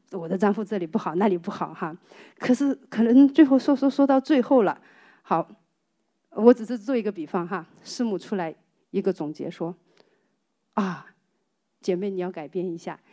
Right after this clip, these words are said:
你应该更多的爱你的丈夫。” <laughs> 也有可能我们的期待是说，“师母，你应该跟牧师讲一下，让牧师跟我丈夫去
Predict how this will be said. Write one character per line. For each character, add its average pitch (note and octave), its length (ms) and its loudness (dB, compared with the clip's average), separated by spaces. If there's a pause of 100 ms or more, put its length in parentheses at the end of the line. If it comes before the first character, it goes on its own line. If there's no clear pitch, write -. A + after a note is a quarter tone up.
(160)
你 G3+ 100 -6
应 A3 80 -2
该 A#3 140 0
更 A#3 200 0
多 G3 180 -6
的 F3+ 80 -6
爱 G3 120 -2
你 F#3+ 140 0
的 G3+ 100 -2
丈 A#3+ 240 6
夫。” - 160 4 (920)
<laughs> - 520 -12
也 C#4 100 8
有 E4 80 10
可 D4+ 140 -2
能 C4 140 -4
我 A#3 100 -4
们 A3+ 100 -4
的 B3+ 80 0
期 A3 240 -8
待 A#3 180 0
是 A3 180 -6
说 G3+ 200 -4 (1120)
，“师 - 200 -4
母， G3+ 100 2
你 F3 100 0
应 F#3+ 60 -2
该 G3 140 -4
跟 G3+ 140 -4 (140)
牧 A3 160 0
师 G3+ 160 -8
讲 E3 220 -10
一 - 40 -6
下， F3+ 180 -10
让 F#3+ 160 -4
牧 G#3 160 -2
师 G3+ 140 -10
跟 G3 140 -4
我 F3 100 -2
丈 F#3+ 240 -4
夫 F#3+ 140 -8
去 F3+ 500 -8